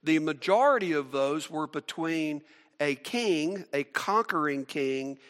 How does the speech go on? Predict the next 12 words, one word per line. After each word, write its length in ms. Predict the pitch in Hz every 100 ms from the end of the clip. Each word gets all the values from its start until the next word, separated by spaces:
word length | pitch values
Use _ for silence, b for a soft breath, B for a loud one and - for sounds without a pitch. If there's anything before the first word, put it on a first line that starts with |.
| b b
and 240 | 147 147 143
now 340 | 160 160 156 143
a 140 | 143
vassal 720 | 127 151 170 175 156 120 113 _
king, 380 | - 151 117 101
the 100 | 110
one 300 | 123 147 143
who 180 | 131 143
was, 440 | 127 123 117 117 b b b _
was 220 | 123 110
conquered. 600 | - 156 156 135 107 98 - _ b b b b b b b _
Um, 380 | 127 131 127